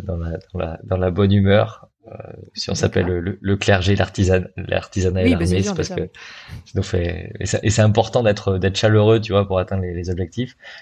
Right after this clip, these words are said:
Speaker 1: L'efficience, bien évidemment. Euh, on a vraiment, euh, Antoine et moi, surtout, on est toqués de, de comment est-ce qu'on rationalise nos efforts et comment est-ce qu'on fait pour, euh, automatiser tout au maximum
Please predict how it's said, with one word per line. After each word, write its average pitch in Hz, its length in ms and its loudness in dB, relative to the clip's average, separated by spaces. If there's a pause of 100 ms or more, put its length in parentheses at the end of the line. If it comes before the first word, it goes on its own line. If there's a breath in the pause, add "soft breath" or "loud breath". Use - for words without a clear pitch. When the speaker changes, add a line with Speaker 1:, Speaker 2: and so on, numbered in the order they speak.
Speaker 1:
L'efficience, 110 600 2
bien 101 140 0
évidemment. 98 680 2 (260)
Euh, 50 640 -4 (180)
on 92 240 -6
a 90 80 -6
vraiment, 98 540 4
euh, 85 140 -4 (1120 loud breath)
Antoine 95 280 0
et 101 40 4
moi, 101 160 4
surtout, 101 220 -2
on 98 80 4
est 87 260 -2
toqués 104 300 2
de, 92 240 2
de 87 280 -4 (120)
comment 107 220 2
est-ce 107 100 0
qu'on 98 100 -4
rationalise 98 540 0
nos 98 100 0
efforts 104 460 2
et 98 60 0
comment 98 260 -2
est-ce 98 100 -2
qu'on - 140 -8
fait 104 180 0
pour, 92 300 0
euh, 90 140 -4 (100)
automatiser 101 800 0
tout 104 160 -4
au 101 300 2
maximum 101 840 0